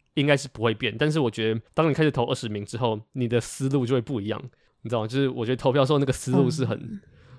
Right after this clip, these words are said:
Speaker 1: 有趣的。还有像《谎言的烙印》啊，也没有进；没有《烟消的爱情》啊，我以为当初会进，
Speaker 2: 哦，对，对，对，
Speaker 1: 也没有。
Speaker 2: 对，对，对，对。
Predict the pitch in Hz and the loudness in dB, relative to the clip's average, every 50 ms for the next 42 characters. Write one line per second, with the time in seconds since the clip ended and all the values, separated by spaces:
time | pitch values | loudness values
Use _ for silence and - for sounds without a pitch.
0 | - _ - 127 117 110 101 - - 131 107 113 110 117 104 _ _ _ _ _ | -20 _ -4 -2 -2 -2 -2 -4 -6 -6 -6 -6 -8 -10 -12 _ _ _ _ _
1 | _ _ - - 139 139 131 151 156 139 135 123 123 117 - _ _ - 147 123 | _ _ 0 4 4 4 4 4 2 2 2 0 -2 -4 -8 _ _ 0 0 0
2 | 117 117 120 117 120 127 131 139 139 123 123 135 139 135 120 110 110 110 107 107 | 2 0 -2 0 0 0 2 2 2 2 2 2 0 -2 -2 -4 -6 -6 -8 -8
3 | 107 107 107 104 110 117 113 - _ _ - 120 110 110 117 113 104 - - 117 | -8 -10 -10 -10 -12 -14 -14 -18 _ _ -8 -4 -2 0 0 0 -2 -2 -4 -6
4 | 110 - - 131 - _ _ _ _ - 139 143 131 127 131 135 127 - 151 135 | -6 -6 -8 -12 -16 _ _ _ _ -2 0 0 2 2 2 0 0 0 -2 0
5 | 127 123 131 131 123 - - - 104 101 104 104 107 104 107 107 117 123 123 117 | 0 0 0 0 0 -2 -4 -8 -8 -8 -8 -10 -8 -8 -6 -4 -2 0 0 0
6 | 107 107 104 104 101 - _ - 110 107 - 120 110 120 107 - - 247 233 - | 0 -2 -2 -4 -6 -10 _ -6 -6 -4 -4 -6 -4 -4 -4 0 2 4 6 6
7 | 349 349 370 359 339 349 339 311 330 320 302 311 311 254 226 262 247 233 247 214 | 6 6 6 6 6 4 4 4 4 4 4 4 4 4 4 2 0 0 2 0
8 | 175 - 185 | 0 -2 -4